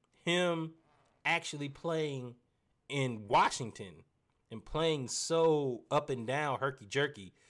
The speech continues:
and his attitude makes it seem like Jordan Poole is one of the more people that they don't like. Now, this, what you're seeing here, it says they're going back and they're looking at Steph Curry's expressions when looking at Jordan Poole.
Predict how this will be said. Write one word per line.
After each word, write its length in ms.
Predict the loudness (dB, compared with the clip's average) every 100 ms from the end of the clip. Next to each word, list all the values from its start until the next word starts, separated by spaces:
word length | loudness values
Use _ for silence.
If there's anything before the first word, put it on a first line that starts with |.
| _ -6
and 120 | -2
his 160 | -2 -2 2
attitude 560 | 2 2 -2 -2 -2
makes 220 | -2 -4
it 60 | -6
seem 200 | -8 -4
like 160 | -4 -2
Jordan 260 | -2 -2
Poole 240 | 0 -2 -2
is 80 |
one 180 | -2 -2
of 100 | -2
the 80 | -2
more 320 | 0 2 2 0 _ _ _ _ _ _ -10
people 220 | -4 -2
that 160 | -2 -2
they 100 | -2
don't 280 | 0 0
like. 280 | -2 -4 -6 -18 -14 -2
Now, 140 | 2
this, 160 | 2 4
what 200 | 2 2
you're 80 | -2
seeing 340 | 0 0 0
here, 280 | 0 2 2
it 200 | 0 -2
says 580 | -2 -2 0 0 -4 -10 _ _ _ _ _ -2
they're 140 | 0
going 320 | 2 2 2 4
back 240 | 2 2
and 80 | -2
they're 80 | -2
looking 260 | -2 -2
at 100 | -4
Steph 360 | -4 0 0 0
Curry's 360 | -2 0 0
expressions 840 | -4 -8 -2 -2 -2 -8 -16 -20 -20 _ _ _ _ _ _ _ _ _ _ _ _ _ _
when 280 | -2 2 4
looking 260 | 4 2 -2
at 140 | 0
Jordan 340 | 2 2 0
Poole. 340 | -4 -8 -8